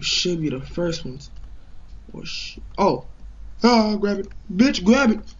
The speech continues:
Audio visual room. That's so creepy, man. No. Okay, what is the audio? Where's the audio visual room? I don't wanna go in there, man. Fuck. What,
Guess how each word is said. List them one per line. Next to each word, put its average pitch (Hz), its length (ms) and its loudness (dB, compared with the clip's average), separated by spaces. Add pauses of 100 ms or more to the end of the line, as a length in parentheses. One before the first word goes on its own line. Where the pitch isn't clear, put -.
(960)
Audio 170 340 2
visual 143 380 -2
room. 135 500 -4
That's 156 200 0
so 175 220 2
creepy, 151 400 0
man. 117 360 -6 (380)
No. 127 420 -2 (1080)
Okay, - 180 -10
what 156 160 -2
is 160 60 -4
the - 80 -8
audio? 135 380 -4 (120)
Where's 156 240 -8
the - 60 -8
audio 117 320 -6
visual 120 320 -8
room? 117 400 -10 (1800)
I - 40 -8
don't 196 240 4
wanna 147 140 -4
go 156 200 -2
in 214 80 8
there, 240 140 4
man. 214 360 2 (520)
Fuck. 233 300 -4 (1800)
What, 185 200 0